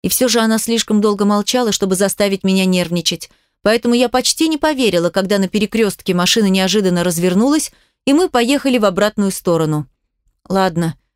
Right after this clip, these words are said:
с неохотой в голосе согласилась мама, "но, Полина, утром, чтобы не задерживалась, а то папа и тебе, и мне устроит". "Конечно, не переживай",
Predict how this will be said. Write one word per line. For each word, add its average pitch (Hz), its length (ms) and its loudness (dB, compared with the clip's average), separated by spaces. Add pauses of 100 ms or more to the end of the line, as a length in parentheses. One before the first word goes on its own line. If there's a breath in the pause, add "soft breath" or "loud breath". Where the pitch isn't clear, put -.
(160)
с - 160 -6
неохотой 196 420 0
в 175 80 -6
голосе 208 400 0
согласилась 185 640 -2
мама, 160 360 -2 (240 soft breath)
"но, 208 200 2
Полина, 208 520 0
утром, 233 560 0
чтобы 196 300 0
не 196 100 2
задерживалась, 175 840 -2
а 196 80 -2
то 208 160 -2
папа 226 300 -2
и 214 120 0
тебе, 262 420 0
и - 20 2
мне 202 260 2
устроит". 160 640 -4 (560)
"Конечно, 208 800 0
не 214 120 2
переживай", 247 600 0